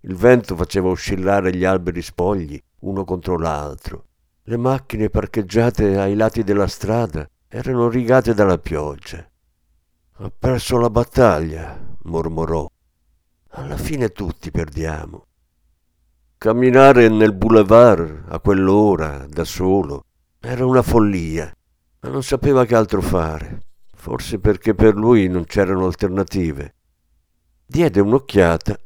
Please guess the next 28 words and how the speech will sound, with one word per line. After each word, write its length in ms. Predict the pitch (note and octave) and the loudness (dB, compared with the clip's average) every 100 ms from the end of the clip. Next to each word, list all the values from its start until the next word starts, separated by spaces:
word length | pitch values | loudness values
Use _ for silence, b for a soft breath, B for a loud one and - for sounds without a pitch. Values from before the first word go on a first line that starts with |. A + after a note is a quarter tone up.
| - | -6
alle 220 | A2+ A2+ | -4 -4
finestre 500 | B2 A#2+ A#2+ - G#2+ | 0 2 2 2 -2
intorno 800 | G2+ - F#2 D#2+ D2+ D2+ D#2+ E2 _ _ _ | -2 0 0 2 -2 -6 -10 -10 _ _ _
e 140 | - A#2+ | -8 -4
intravide 640 | C3 - C#3 C3+ D#3 C3 | -4 0 0 2 2 4
le 140 | A2+ | 4
luci 340 | A2 A#2 C3 A2 | 4 0 -2 -4
di 100 | G2 | -2
una 160 | G2 | -2
festa 720 | F#2+ - A2+ B2 - F2 F2 D#2+ _ - | 0 2 2 2 -2 -4 -4 -8 _ -10
che 160 | G#2 | -6
probabilmente 960 | F#2+ G#2+ G#2+ G#2+ A2 A2 B2 B2 F#2+ E2+ - | -2 0 0 0 0 4 4 4 -4 -6 -6
andava 400 | G#2+ A2 A2+ A2 | -6 -2 0 0
avanti 420 | G#2+ A2 G2+ G#2 | 2 0 0 -2
da 160 | F2+ | 0
ore. 520 | F2+ E2+ D#2 E2 F2 - _ _ _ _ _ | 0 0 -4 -6 -12 -16 _ _ _ _ _
Invidiava 720 | - C3 B2 C#3+ C3+ G#2+ F2 F2 | -14 -12 -8 -4 -2 -2 -2 -4
quelle 240 | F#2 F#2 | -4 -4
persone, 800 | E2+ F2+ - F2+ D#2+ D#2+ F2 E2+ _ _ _ _ | -6 -8 -8 -6 -6 -8 -16 -20 _ _ _ _
quanto 380 | - B2 G2 G#2 | -4 -2 -2 -2
le 80 | F#2 | -2
invidiava. 840 | F#2 E2+ D#2 E2+ D2+ D2 - - - _ _ _ _ _ _ _ _ | -2 -6 -4 -4 -4 -8 -12 -12 -14 _ _ _ _ _ _ _ _
Dovevano 540 | A#2+ B2+ C#3+ C#3+ C3+ | -8 -4 0 4 4
esserci 440 | C#3+ - B2 - C3 | 4 2 -2 0 4
delle 220 | B2 A#2+ | 4 4
coppie 380 | C3 C3 - A2 | 4 4 4 0
che 100 | G#2+ | 2
ballavano, 920 | G#2 A2+ C3 G#2+ F2 E2 D#2+ E2+ | 4 6 6 6 2 -4 -6 -10